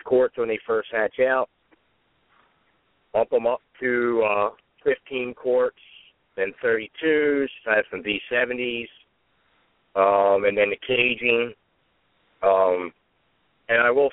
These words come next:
say this, um, as far as the temperature drops, um, I don't know if we're gonna get into breeding and everything. My room kind of fluctuates with out, what's going on outside,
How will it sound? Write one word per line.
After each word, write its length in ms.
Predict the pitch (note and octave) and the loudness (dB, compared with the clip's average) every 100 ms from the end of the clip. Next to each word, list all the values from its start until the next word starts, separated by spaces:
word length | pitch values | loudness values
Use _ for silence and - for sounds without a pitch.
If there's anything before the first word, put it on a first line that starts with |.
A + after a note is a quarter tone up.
| - | 0
say 200 | C3 B2 | -2 -2
this, 300 | A#2 C3+ A#2 - | 0 2 0 -4
um, 320 | A2+ G2+ F#2+ - _ _ _ _ | -4 -2 -4 -8 _ _ _ _
as 80 | - - | -10 0
far 200 | D#3+ D3+ | 2 2
as 80 | - | -2
the 80 | A2 - | -10 -6
temperature 440 | D3+ - - G#2 | -8 -8 -12 -12
drops, 460 | - G#2 G#2 G#2 - - - | -6 -4 -4 -6 -10 -20 -8
um, 460 | A2+ G#2+ G2+ F#2+ F2+ _ _ _ _ _ | 0 2 2 0 -4 _ _ _ _ _
I 40 | A#2 | 0
don't 160 | A2 | 2
know 180 | A2 G#2 | 4 4
if 80 | G2 - - _ _ _ | 2 -2 -20 _ _ _
we're 100 | G#2 | -2
gonna 140 | G#2 | -2
get 160 | G#2 G2+ | -2 -2
into 220 | G2 F#2 | 0 -2
breeding 480 | - F2+ F#2+ F#2 F#2 | -2 -2 -2 -2 -2
and 80 | F2+ | 0
everything. 580 | F2 F2 - F2+ F2 E2+ _ - - - _ _ _ _ _ | -2 -4 -6 -2 -2 -4 _ -20 -20 -20 _ _ _ _ _
My 160 | A#2+ B2+ | -2 0
room 680 | B2 D#3 F3 D#3 C#3 B2+ A2 _ _ _ _ | 2 2 2 2 0 -2 -16 _ _ _ _
kind 180 | D3+ C3+ | -4 -2
of 60 | B2 - | -2 -2
fluctuates 640 | C3 - C3+ B2 A#2 A2+ A#2 | -2 -2 -2 -2 -2 -4 -6
with 160 | A2 | -4
out, 200 | A2+ G#2+ _ - | -4 -6 _ -4
what's 180 | A2+ - | -4 -2
going 260 | C3 A#2 | 0 2
on 180 | A2+ A2 | 2 0
outside, 760 | G#2 G#2 - G#2+ G#2+ A2+ A#2+ | -2 -6 -4 0 2 2 -2